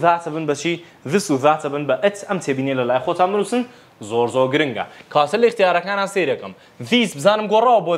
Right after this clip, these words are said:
they، نەوەڵا. کاتە اختیاری ئەی بۆ دەرەوە. گۆڕاوە بۆ they، بەڵێ. گۆڕاوە بۆ they،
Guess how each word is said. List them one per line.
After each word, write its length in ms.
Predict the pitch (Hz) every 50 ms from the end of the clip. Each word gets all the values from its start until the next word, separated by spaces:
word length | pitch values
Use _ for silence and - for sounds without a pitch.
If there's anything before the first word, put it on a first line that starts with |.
| 147
they، 140 | 185 214 226 208 - - _ _ - 147 156
نەوەڵا. 340 | 165 165 151 139 127 120 117 -
کاتە 240 | 143 135 139 143 180 175
اختیاری 340 | - - 180 175 175 170 180 175
ئەی 140 | 160 170 175 180 - - - _ -
بۆ 80 | 147 151 127
دەرەوە. 260 | 127 117 110 104 92 - - - - - 147
گۆڕاوە 300 | 175 202 226 247 233 220 180
بۆ 60 | 190 185 160
they، 120 | 190 196 185 143
بەڵێ. 180 | 147 123 107 101 101 120
گۆڕاوە 280 | 147 170 202 226 233 190 190
بۆ 60 | 196 175
they، 140 | 185 202 214